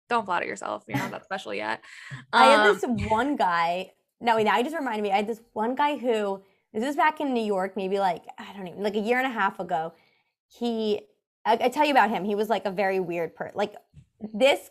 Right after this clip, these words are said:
Speaker 2: guy was like a Sex and the City episode. Like, truly, like,
Speaker 1: <laughs>
Speaker 2: by the, you know, when you're, like, fifteen minute mark of that show, you're like, "Oh, that's why he's single. So this is, like, why I found out he was single."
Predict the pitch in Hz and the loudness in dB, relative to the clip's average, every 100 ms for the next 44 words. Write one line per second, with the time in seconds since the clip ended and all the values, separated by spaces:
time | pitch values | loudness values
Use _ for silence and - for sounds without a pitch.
0 | _ 208 185 208 240 240 226 220 208 214 | _ 0 4 4 4 2 0 2 0 -2
1 | 202 202 208 196 196 175 - - 175 - | -4 -2 -8 -6 -4 -2 -2 -4 -8 -10
2 | - 214 214 214 196 - - 226 233 240 | -4 -2 -2 -6 -14 -16 -4 2 2 2
3 | 269 262 208 190 277 214 202 156 147 _ | 0 0 0 -2 -2 0 0 -4 -8 _
4 | _ _ _ 240 262 240 240 233 214 269 | _ _ _ 0 4 4 6 4 2 0
5 | 247 262 240 214 214 214 214 202 196 - | 0 0 -2 0 0 0 0 -4 -4 0
6 | 196 208 226 226 294 226 269 320 370 277 | 2 4 2 4 2 2 0 0 -2 -2
7 | 240 220 220 208 175 143 170 214 220 233 | 0 0 -6 -10 -12 -10 -8 -4 -2 0
8 | 226 202 196 185 180 196 180 175 175 185 | 0 0 4 4 4 2 -4 -4 -8 -4
9 | 202 175 170 - - | -4 -4 -8 -8 -8